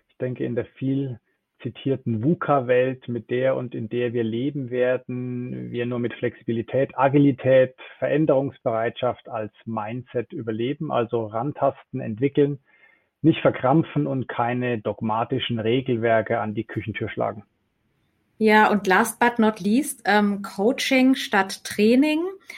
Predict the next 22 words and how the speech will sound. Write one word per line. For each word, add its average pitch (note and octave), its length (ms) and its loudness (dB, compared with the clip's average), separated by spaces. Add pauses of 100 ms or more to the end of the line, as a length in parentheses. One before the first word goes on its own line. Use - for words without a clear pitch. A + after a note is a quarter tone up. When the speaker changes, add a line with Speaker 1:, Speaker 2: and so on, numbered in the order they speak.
(420)
Speaker 2:
Ähm, G#3 460 0
der G3 160 4
Alex B3 320 2
hat A3 140 0
es A3+ 140 -4
ja G3+ 220 6
auch G#3+ 200 2 (380)
ein G#3 200 2
paar G#3 280 4
Mal, A3 560 4
ähm, G3+ 260 2
in G#3 160 -2
unserem G#3 360 -2
Gespräch G3+ 580 -2
auch G#3 120 -4
schon G#3+ 200 -2
anklingen A3+ 520 4
lassen, G#3 400 2
wie F#3+ 160 -4
wichtig A3+ 640 2
dieses, G3 540 -4
ähm, F#3+ 520 0